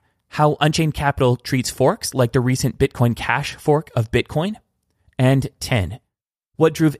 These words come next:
envies about providers of traditional loan products and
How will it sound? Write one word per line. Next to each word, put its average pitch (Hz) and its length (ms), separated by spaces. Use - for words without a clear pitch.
envies 175 260
about 151 220
providers 135 520
of 127 200
traditional 143 440
loan 131 220
products 190 460
and 139 540